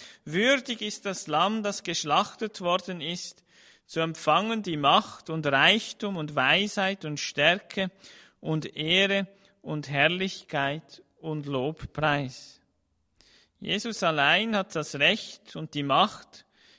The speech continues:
die Gerichte in Gang zu setzen. Dies tut er ab Kapitel sechs. Jesus öffnet ein Siegel nach dem anderen.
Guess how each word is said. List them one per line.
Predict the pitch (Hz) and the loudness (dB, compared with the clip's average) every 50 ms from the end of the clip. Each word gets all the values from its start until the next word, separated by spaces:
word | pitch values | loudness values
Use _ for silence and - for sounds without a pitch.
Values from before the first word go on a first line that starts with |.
| _ _ _ | _ _ _
die | - - | -16 -6
Gerichte | - 147 143 143 160 190 - - - - - 180 180 180 - _ _ _ _ _ _ _ _ _ | -2 0 0 0 0 -2 -4 -8 -12 -6 -4 -4 -4 -4 -8 _ _ _ _ _ _ _ _ _
in | _ 165 151 147 139 | _ -10 -10 -8 -4
Gang | - 127 135 156 170 170 | -2 -2 -2 -2 -4 -8
zu | - - - 160 | -10 -10 -10 -8
setzen. | 156 - 156 151 151 - - - - 127 127 127 120 _ _ _ _ _ _ _ _ _ _ _ _ _ _ _ _ _ _ _ _ _ _ _ _ _ - _ _ _ _ _ _ _ | -6 -4 -4 -4 -6 -6 -12 -14 -12 -12 -12 -14 -16 _ _ _ _ _ _ _ _ _ _ _ _ _ _ _ _ _ _ _ _ _ _ _ _ _ -20 _ _ _ _ _ _ _
Dies | - 156 - - | -14 -12 -8 -4
tut | - 190 - 185 - - | -2 0 0 0 2 2
er | 208 196 | 6 6
ab | 196 190 - | 6 4 4
Kapitel | - 185 180 - 180 170 - - 147 147 | 0 -2 0 0 -4 -4 -4 -6 -6 -6
sechs. | - - 156 175 196 - - - - - - _ _ _ _ - - - - _ _ | 0 2 2 2 2 -2 -12 -16 -18 -18 -20 _ _ _ _ -20 -20 -20 -20 _ _
Jesus | 147 151 196 240 262 262 277 262 - - - | 0 4 4 6 4 4 0 -4 -4 -4 -2
öffnet | - 156 202 214 - - - 233 226 226 - - - | 0 0 0 0 0 -4 -4 -4 -6 -6 -8 -8 -2
ein | 151 160 180 202 233 247 233 | 2 2 4 4 2 0 -2
Siegel | - - 214 214 214 - 214 196 | -4 -6 -6 -8 -6 -6 -8 0
nach | 170 170 185 185 - | 2 2 2 2 -2
dem | - 190 175 160 | -6 -6 -6 -4
anderen. | - 147 160 180 202 208 196 208 196 180 156 143 | 0 0 0 0 0 -2 -2 -2 -2 -2 -6 -8